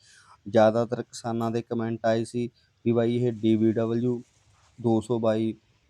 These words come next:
ਕਿਸਮ ਦੇ ਵਿੱਚ ਹੈਗਾ ਹੈ, ਕੋਈ ਇਹਦਾ ਐਨ ਪੀ ਕੇ ਦੇ ਨਾਲ ਸੰਬੰਧ ਨਹੀਂ ਹੈਗਾ।" ਚਾਹੇ ਤੁਸੀਂ ਚਾਰ ਵਾਰੀ ਫੰਗੀਸਾਈਡ ਕਰ ਲਿਆ, ਜਿਹੜੀ ਕਿਸਮ 'ਤੇ ਇਹ ਆਇਆ ਹੈ, ਉੱਥੇ ਇਸ ਨੇ ਜਿਹੜਾ ਆਉਣਾ ਹੀ ਆਉਣਾ ਹੈ।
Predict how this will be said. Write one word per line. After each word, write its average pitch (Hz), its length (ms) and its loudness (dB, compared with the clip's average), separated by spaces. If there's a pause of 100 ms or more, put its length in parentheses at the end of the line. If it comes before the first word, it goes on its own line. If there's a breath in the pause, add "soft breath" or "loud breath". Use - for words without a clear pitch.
ਕਿਸਮ 110 300 -2
ਦੇ 107 80 0
ਵਿੱਚ 104 280 -6
ਹੈਗਾ 98 280 -6
ਹੈ, 98 140 -4 (460)
ਕੋਈ 131 200 2
ਇਹਦਾ 135 180 4
ਐਨ 120 200 0
ਪੀ 120 180 -4
ਕੇ 123 140 -2
ਦੇ 113 100 -4
ਨਾਲ 117 200 -2
ਸੰਬੰਧ 113 340 -6
ਨਹੀਂ 117 140 -8
ਹੈਗਾ।" 120 340 -6 (1160)
ਚਾਹੇ 139 200 4
ਤੁਸੀਂ 151 300 -2
ਚਾਰ 131 320 6
ਵਾਰੀ 139 220 2
ਫੰਗੀਸਾਈਡ 147 480 0
ਕਰ 127 220 4
ਲਿਆ, 123 220 2
ਜਿਹੜੀ 127 240 -6
ਕਿਸਮ 131 260 -10
'ਤੇ 123 160 -10
ਇਹ 123 120 -8 (100)
ਆਇਆ 107 220 0
ਹੈ, 107 120 -6 (760)
ਉੱਥੇ 143 540 2 (360)
ਇਸ 123 200 -4
ਨੇ 131 160 0
ਜਿਹੜਾ 123 300 0
ਆਉਣਾ 110 280 -4
ਹੀ 113 160 -6
ਆਉਣਾ 95 260 -8
ਹੈ। 87 60 -16